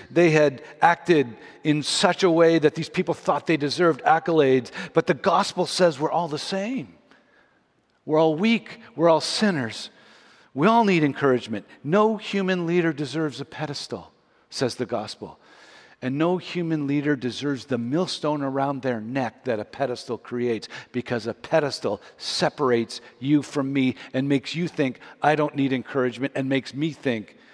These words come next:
"I always need to be strong." This is not the gospel. Leaders are not spiritualized C E Os. I remember I had to learn this as a pastor.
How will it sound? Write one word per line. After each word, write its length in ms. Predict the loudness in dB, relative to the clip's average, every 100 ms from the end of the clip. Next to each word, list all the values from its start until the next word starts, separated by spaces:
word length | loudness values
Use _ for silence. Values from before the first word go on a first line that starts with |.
| -6
"I 100 | -4
always 440 | 0 2 0 0
need 160 | -2 -4
to 80 | -4
be 120 | -8
strong." 600 | -6 -4 -2 0 -2 -6 -16 -20 -20 -20 -4
This 360 | 0 2 0 -2
is 160 | -4 2
not 240 | 0 0
the 80 | -2
gospel. 580 | 2 2 2 0 0 0 -6 -12
Leaders 420 | 0 2 4 2 2
are 80 |
not 300 | 2 2 2
spiritualized 1000 | 0 -2 2 4 4 2 4 6 4 2
C 440 | -2 -2 0 2 2
E 40 |
Os. 480 | 2 -2 -8 -10 -12 _ _ _ _ _ _ _ _ _ _ _ _ -8
I 40 |
remember 240 | -4 0 4
I 60 |
had 120 | 4 2
to 80 |
learn 300 | 2 2 0
this 460 | -2 -4 -6 -14 -18 _ _ _ _ _ _ _
as 120 | -10
a 60 | -10
pastor. 640 | -2 0 0 -4 -10 -10